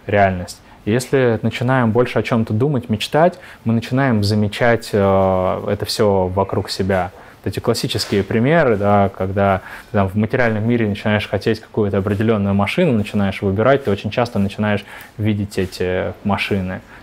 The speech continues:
Либо ты начинаешь просто думать о путешествиях, ты все больше начинаешь, э, встречать какие-то рекламные баннеры или журналы,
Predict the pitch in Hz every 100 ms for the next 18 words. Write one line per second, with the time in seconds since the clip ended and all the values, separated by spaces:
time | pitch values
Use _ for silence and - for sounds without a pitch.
0 | - 120 123 123 120 123 120 117 110 104
1 | - 110 113 107 101 104 104 - 160 175
2 | 127 101 - - - - - 113 104 -
3 | 101 120 127 107 101 - 107 107 101 -
4 | 95 - 101 - 110 - 101 104 104 113
5 | 110 101 92 107 104 98 98 95 92 92
6 | 98 95 92 95 101 104 107 202 98 92